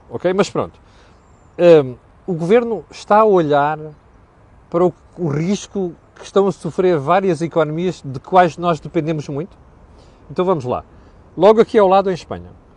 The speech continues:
O último relatório do Banco Central Espanhol dá conta de uma aterragem, não é forçada, mas próxima disso. E até a eventualidade de recessão.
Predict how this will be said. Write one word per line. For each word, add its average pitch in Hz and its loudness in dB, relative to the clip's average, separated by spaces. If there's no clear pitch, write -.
O 156 -2
último 220 -2
relatório 147 2
do 123 -6
Banco 170 -2
Central 139 -2
Espanhol 139 -6
dá 180 4
conta 190 -2
de 175 -2
uma 196 0
aterragem, 170 -2
não 165 -4
é 214 0
forçada, 202 0
mas 208 -4
próxima 214 -4
disso. 202 -8
E 247 -2
até 233 0
a 214 4
eventualidade 185 0
de 196 -4
recessão. 175 -10